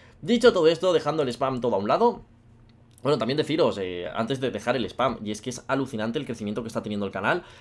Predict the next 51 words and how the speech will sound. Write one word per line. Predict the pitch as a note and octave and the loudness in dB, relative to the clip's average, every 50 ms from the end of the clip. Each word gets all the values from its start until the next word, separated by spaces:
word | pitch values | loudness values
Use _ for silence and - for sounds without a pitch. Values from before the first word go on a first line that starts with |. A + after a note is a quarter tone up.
| - - | -8 0
la | A#2 A#2 | 2 2
de | A2+ A2 | 2 2
seguidores | A2 G#2 G#2 A2 B2 A#2+ | 0 -2 -2 0 0 2
nuevos | A#2 A#2 A#2 G#2+ | 2 2 2 2
que | - A2+ | 0 -4
tenemos, | G#2 G#2 B2 C3 C3+ C#3 B2 | -6 -4 -2 0 0 0 0
la | A#2+ G#2+ | 0 -2
de | G2+ | -2
cantidad | - G#2+ G2+ G#2 A2 A2 | -2 -4 -4 -2 -2 -2
de | A#2 A#2+ | -2 -2
me | G#2+ F#2+ | -2 -4
gusta, | G#2+ C#3 C3 - C3+ | -4 -4 -4 -2 0
la | A#2+ A2 G#2 | 0 0 0
de | G2+ | 0
cantidad | G2+ G2+ G2 G#2+ A#2 | -2 -4 -2 -2 0
de | A#2+ A#2+ A2+ | 0 0 0
todo, | - B2 C3+ D3 - | 0 0 0 -2 -2
y | B2 B2 | -2 -4
esto | B2+ A#2+ - C3 | -4 -2 0 0
la | |
verdad | A#2 G#2+ A2 A#2 A#2 - | 0 2 0 0 -2 -2
que | - B2 A#2+ | -4 -4 -2
se | - C3+ A#2+ | 0 0 0
agradece | A2+ G#2 G2+ G#2 G2+ G#2 - G#2+ - - | 2 2 2 0 0 -2 -4 -6 -6 -6
muchísimo. | G#2+ G#2+ A2 G#2+ G2+ G2+ - - G2 F2 - - - - - - - - - - - - - | -6 -6 -6 -4 -6 -6 -6 -6 -4 -2 0 0 0 -2 -6 -10 -14 -12 -12 -12 -12 -8 -2
Y | - | 4
bueno, | F#3 A#3 A3 C#3 - - | 8 8 8 8 6 4
ahora | - G3+ A#3+ B3 | 4 6 6 6
sí, | A#3 F3 C3+ A#2 A2 C3+ | 4 2 0 -2 -2 0
dicho | F#3 A#3 A3+ - A#3+ G3+ | 0 2 4 6 6 6
todo | G3 F3 F3+ | 4 2 0
esto, | F3+ - A3 G3 | 0 0 0 2
vamos | D#3+ F3 G3 A3+ A3+ G3+ | 2 4 4 4 4 2
a | E3 | 2
ver | D#3 F3+ F#3 - - - - - - _ - | 2 0 0 -2 -6 -18 -20 -20 -20 _ 0
qué | - F#3+ G3+ | 2 4 4
es | G3 F3 | 4 4
lo | G3+ F3+ | 0 0
que | D#3 D3 | 0 -2
os | - | -4
quería | - - E3 E3 | -4 -4 -2 -2
enseñar, | D#3+ C#3 C3 C#3+ D#3 D#3+ D#3 E3 | -2 -2 -2 -2 -2 -2 -2 -2
y | G3+ | -4
es | G#3+ G#3+ | -4 -2
que | - A3+ | -2 -4
tenemos, | - F3 D#3 D#3 E3 D#3+ D#3 - - - | -2 -2 -2 0 0 -2 -4 -6 -8 -6
eh, | B2 C3+ C3+ B2+ A2+ A#2 | -2 -2 -2 -2 -2 -4
puesto | - C#3 C#3+ C#3 - D#3 E3+ | -4 -4 -4 0 0 0 2
de | C#3+ C3 A2 | 2 -2 -4
que, | - A#2+ A2+ | -2 -4 -2
bueno, | G#2+ B2 A#2 A#2 D3+ | -2 -2 -2 -2 -2